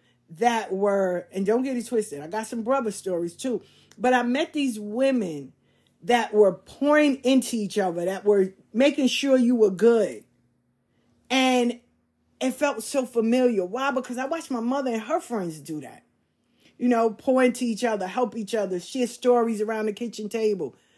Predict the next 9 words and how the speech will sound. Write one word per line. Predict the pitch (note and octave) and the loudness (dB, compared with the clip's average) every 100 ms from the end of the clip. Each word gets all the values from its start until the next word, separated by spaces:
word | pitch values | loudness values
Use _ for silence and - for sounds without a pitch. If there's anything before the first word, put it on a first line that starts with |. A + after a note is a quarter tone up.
| _ - | _ -16
So | - C#4+ C4 B3+ - | -2 2 6 4 2
now | A3 C#4+ E4 | 0 0 2
that | D#4 | 2
I'm | B3+ A3+ F3+ | 2 -2 -4
grown | F3 A#3+ G#4 A4+ C4 G#3+ | -2 0 2 2 2 0
now, | G3+ F#3 F3 E3+ _ _ _ | -2 -4 -8 -12 _ _ _
I'm | F#3+ G#3 G3+ | -8 -2 0
meeting | A3+ - G3+ | -2 -2 -4
that, | G3 D3+ | -4 -8